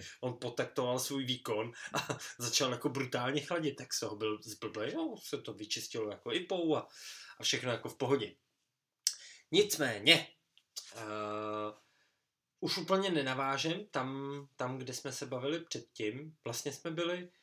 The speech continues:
jsme byli u těch Androidů a já bych tohle to vlastně jako opustil, ne, neopustil, jako musím si prostě jako postěžovat,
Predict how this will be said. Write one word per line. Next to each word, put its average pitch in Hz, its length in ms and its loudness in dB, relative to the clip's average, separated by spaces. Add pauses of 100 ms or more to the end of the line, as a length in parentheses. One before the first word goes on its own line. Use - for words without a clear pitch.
(300)
jsme 131 380 0
byli 135 240 6
u 135 120 0
těch 165 240 2
Androidů 123 640 2
a 123 580 4 (540)
já 127 260 6
bych 117 260 -2
tohle 117 240 4 (180)
to 151 100 2
vlastně 131 420 0
jako - 280 -2
opustil, 147 920 2
ne, 175 340 4
neopustil, 156 880 6
jako 139 260 2
musím 147 540 0 (240)
si - 160 -2
prostě 143 320 0
jako 139 180 -2
postěžovat, 127 760 0